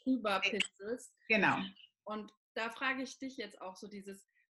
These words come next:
Speaker 1: wie macht man das, dass man sich nicht einfach nur so zukleistert, sondern eher vielleicht so das Besondere bei einem betont?
Speaker 2: Ähm, also als allererstes, ähm, ist es für mich jetzt auf jeden Fall in meinen Workshops ist es so, dass die Frauen sich erstmal anschauen müssen.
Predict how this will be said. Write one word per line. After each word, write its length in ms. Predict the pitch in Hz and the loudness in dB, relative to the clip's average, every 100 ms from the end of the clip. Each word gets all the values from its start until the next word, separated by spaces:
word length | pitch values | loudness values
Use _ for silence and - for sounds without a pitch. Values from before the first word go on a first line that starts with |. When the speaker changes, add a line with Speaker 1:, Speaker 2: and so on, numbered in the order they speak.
| - | -6
Speaker 1:
wie 120 | 247 | -2
macht 360 | 254 - - | -2 -4 -8
man 160 | 262 226 | -10 -10
das, 160 | 220 - | -12 -14
dass 240 | 220 - | -14 -12
man 140 | 214 202 | -12 -12
sich 160 | 214 | -12
nicht 180 | 220 202 | -14 -12
einfach 220 | 202 202 | -12 -10
nur 120 | 208 | -12
so 120 | 202 196 | -14 -16
zukleistert, 880 | - - 262 - 247 240 233 226 202 | -12 -10 -10 -10 -10 -10 -10 -14 -14
sondern 320 | 214 202 202 | -14 -14 -12
eher 260 | 202 202 | -12 -12
vielleicht 440 | 202 214 185 196 - | -12 -12 -10 -12 -14
so 120 | 202 | -16
das 340 | 190 196 - _ - | -14 -14 -16 _ -14
Besondere 400 | 202 262 247 185 | -6 -4 -4 -8
bei 140 | 180 | -10
einem 240 | - 170 170 | -10 -10 -12
betont? 520 | - - 214 175 _ _ _ _ _ - | -18 -14 -14 -14 _ _ _ _ _ 4
Speaker 2:
Ähm, 440 | 262 285 285 302 - | 8 10 10 8 8
also 160 | 254 | 6
als 160 | 262 262 | 6 4
allererstes, 720 | - 285 359 247 254 277 - | 4 6 8 6 6 4 4
ähm, 320 | 240 233 240 - | 4 4 2 0
ist 140 | 233 | 2
es 160 | 262 - | 4 4
für 60 | |
mich 220 | 208 269 | 6 6
jetzt 180 | 277 254 | 6 4
auf 120 | - | 4
jeden 160 | 240 220 | 6 6
Fall 120 | 220 | 6
in 40 | 196 | 6
meinen 320 | 175 240 220 | 6 8 8
Workshops 460 | 214 220 233 226 | 6 6 4 2
ist 140 | - 208 | -2 -2
es 160 | 196 | 0
so, 240 | 202 196 196 | 2 4 6
dass 240 | 196 196 | 4 4
die 100 | 208 | 2
Frauen 340 | 196 151 220 254 | 0 6 8 8
sich 120 | 226 | 6
erstmal 260 | 208 208 | 2 4
anschauen 480 | 190 247 247 175 160 | 8 8 8 4 4
müssen. 400 | 147 147 - - | 2 2 -2 -6